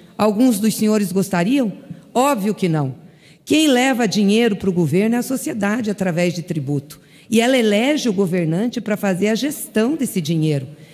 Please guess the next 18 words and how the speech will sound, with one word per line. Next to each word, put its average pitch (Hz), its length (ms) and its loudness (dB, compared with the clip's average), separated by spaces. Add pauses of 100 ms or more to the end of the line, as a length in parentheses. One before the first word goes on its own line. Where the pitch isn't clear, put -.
(140)
E - 60 2
aí 247 220 4
nós 285 240 2
vamos 262 260 2
passar 233 420 -2
pro 220 160 -6
banco 233 440 -2
do 202 120 -4
governo 185 500 0 (360)
definir 233 560 4
o 294 60 0
que 240 140 -2
que 185 140 -2
vai 214 380 0 (260)
fazer 214 400 2
com 269 100 -4
esse 202 160 -4
dinheiro? 180 440 -2